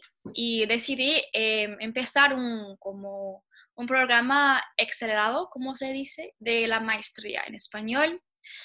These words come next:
Así que completé toda mi maestría en solo un año. En los Estados Unidos es más, más común tener como dos años más o menos de la maestría.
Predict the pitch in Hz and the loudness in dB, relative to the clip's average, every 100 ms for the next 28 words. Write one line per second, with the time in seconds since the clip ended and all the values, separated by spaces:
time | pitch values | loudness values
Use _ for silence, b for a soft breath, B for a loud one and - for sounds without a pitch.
0 | B B 233 277 269 262 285 - - - | B B -6 -4 2 6 6 4 -2 -8
1 | 233 226 226 226 285 320 349 - - 262 | -6 -4 -6 4 6 8 6 2 -2 2
2 | 294 277 247 226 214 214 - 285 302 269 | 4 4 0 -2 -2 -4 -6 -2 4 6
3 | 330 349 - 233 233 226 226 220 - 254 | 6 4 -2 -6 -4 -2 -4 -6 -6 -2
4 | 262 294 240 214 208 262 - _ 233 226 | 0 2 2 0 -4 -8 -10 _ -2 -2
5 | 233 - 247 269 269 269 262 233 240 233 | -2 2 2 4 0 -2 -2 -4 -4 -4
6 | - - 233 233 - 254 285 302 277 233 | -8 -10 -10 -8 -4 -2 0 0 0 0
7 | 233 233 233 226 226 262 269 247 240 240 | -2 -4 -8 -4 2 2 4 2 2 -2
8 | 233 226 220 226 220 214 214 220 208 196 | -4 -6 -8 -8 -8 -8 -8 -10 -8 -8
9 | 202 220 226 - 320 349 | -8 -10 -10 -4 0 0